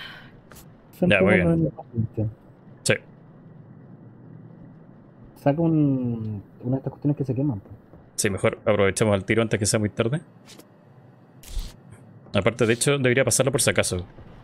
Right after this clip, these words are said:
Speaker 2: Porque no sé qué tan rápido te lo dan al principio. Ya, por acá no hay
Speaker 1: Debería
Speaker 2: nada.
Speaker 1: pro-, debería probar el tema de
Speaker 2: Mira dónde está
Speaker 1: Sí.
Speaker 2: esto.
Speaker 1: ¿Qué es?
Speaker 2: Legacy, a ver.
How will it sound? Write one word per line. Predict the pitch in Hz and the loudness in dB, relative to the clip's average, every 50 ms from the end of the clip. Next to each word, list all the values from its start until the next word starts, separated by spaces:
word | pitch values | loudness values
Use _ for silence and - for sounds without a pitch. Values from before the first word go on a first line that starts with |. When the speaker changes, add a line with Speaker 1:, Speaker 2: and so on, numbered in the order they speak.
| - - - - | -20 -14 -8 -6
Speaker 2:
Porque | 107 104 - 113 | -6 -4 -2 0
no | 110 107 | 0 2
sé | - 139 | 2 2
qué | 127 147 | 2 2
tan | 151 147 135 | 2 2 2
rápido | 139 147 147 165 160 | 2 2 2 2 2
te | - 135 | 2 2
lo | 127 | 0
dan | 135 143 | 0 0
al | 151 - | -2 -2
principio. | - 113 98 - - 135 110 104 95 101 - - - - - - - - - - - - - - - - - - - - - - - - - - - - - - - - - - - - - - - - - - - - - - - - | 0 0 0 2 0 0 0 0 -2 -2 -4 -8 -16 -20 -20 -20 -20 -20 -20 -20 -20 -20 -20 -20 -20 -20 -20 -20 -20 -20 -20 -20 -20 -20 -20 -20 -18 -18 -18 -16 -16 -16 -16 -14 -14 -14 -14 -12 -12 -12 -10 -10 -10 -10 -10 -8 -4 0
Ya, | 98 92 90 | 0 2 2
por | - 90 | 2 2
acá | 90 110 113 | 2 4 4
no | 107 | 4
hay | 98 | 4
Speaker 1:
Debería | 92 123 - 135 | 4 4 4 4
Speaker 2:
nada. | 151 165 170 175 185 | 4 4 2 2 2
Speaker 1:
pro-, | 175 151 147 - - - - - - - - - - - | 2 2 0 -2 -4 -12 -14 -14 -14 -14 -14 -12 -8 -4
debería | 117 113 113 131 143 139 | -2 0 2 2 2 0
probar | - 131 120 127 139 143 | 2 2 2 4 4 2
el | 135 120 - - - | 2 0 -4 -6 -4
tema | 135 131 135 131 | -2 0 0 0
de | 127 123 120 120 117 - | 0 -2 -4 -4 -2 0
Speaker 2:
Mira | 104 117 147 180 175 | 2 4 4 4 4
dónde | 185 190 185 | 4 4 2
está | 180 - 160 | 4 4 2
Speaker 1:
Sí. | 180 | 2
Speaker 2:
esto. | 180 - - 135 120 117 - - - - - - - - - - - - - - - - - - - - - | 2 2 2 2 2 2 -2 -6 -12 -16 -16 -16 -16 -16 -16 -16 -18 -18 -18 -18 -18 -18 -18 -18 -16 -10 -6
Speaker 1:
¿Qué | 156 139 131 | -4 -4 -4
es? | 165 - - - - - - - - - - - - - - - - - - - - - - - - - - - - - - - - - - - | -4 -6 -10 -16 -18 -18 -18 -18 -18 -18 -18 -18 -18 -18 -16 -16 -16 -16 -16 -16 -16 -16 -16 -16 -16 -16 -16 -16 -16 -16 -18 -18 -18 -12 -4 0
Speaker 2:
Legacy, | - 117 113 107 95 - - 98 | 2 2 4 2 2 0 0 0
a | 92 | 0
ver. | 101 131 | 0 0